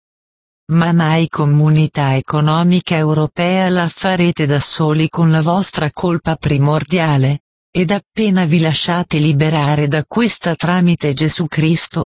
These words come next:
a cui vi deve sempre spingere la libera volontà, vi sarà perdonato davvero anche la colpa terrena, perché per questo io stesso sono morto sulla croce. E credetelo,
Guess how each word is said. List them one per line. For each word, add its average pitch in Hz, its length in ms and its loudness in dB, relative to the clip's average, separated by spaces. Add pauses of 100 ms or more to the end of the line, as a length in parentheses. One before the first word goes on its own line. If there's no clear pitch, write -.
(180)
a 160 100 -6
cui 196 240 0
vi 185 220 0
deve 160 400 0
sempre 185 520 -2
spingere 147 760 0
la 147 120 0
libera 156 560 0
volontà, 147 720 0 (420)
vi 190 140 0
sarà 185 400 -2
perdonato 165 760 0
davvero 156 560 0
anche 143 340 0
la 151 120 0
colpa 170 420 -4
terrena, 165 680 0 (440)
perché 180 480 -2
per 196 200 -6
questo 185 500 -4
io 214 240 0
stesso 196 500 -4
sono 185 460 0
morto 139 400 0
sulla 175 380 0
croce. 165 640 -4 (720)
E 247 120 -2
credetelo, 143 840 -2